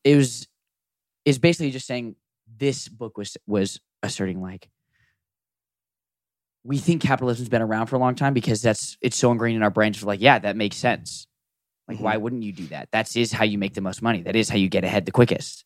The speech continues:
Speaker 2: Mm-hmm.
Speaker 1: So why would, you know, earliest level humans, you know, way back when, why would they not have that same pro-,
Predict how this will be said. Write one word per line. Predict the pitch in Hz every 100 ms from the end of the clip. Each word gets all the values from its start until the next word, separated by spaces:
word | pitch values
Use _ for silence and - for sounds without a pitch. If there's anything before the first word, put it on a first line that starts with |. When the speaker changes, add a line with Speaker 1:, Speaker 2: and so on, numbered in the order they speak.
| -
Speaker 2:
Mm-hmm. | 113 101
Speaker 1:
So | 107
why | 113 117
would, | 113 104 95 _ _ _ _ -
you | 107
know, | 95 98 113 _ _ _ _ _ _ _ _ _ -
earliest | 170 156 151 143 123 - _ _
level | 139 151 135 123
humans, | - 139 120 107 104 - - _ _ _ _ -
you | 113
know, | 101 95 104 - _ _
way | 120 120 117
back | 110 110 - -
when, | 113 110 92 90 _
why | 113
would | 117 113
they | 127
not | 117
have | 110
that | 101 90
same | 104
pro-, | 101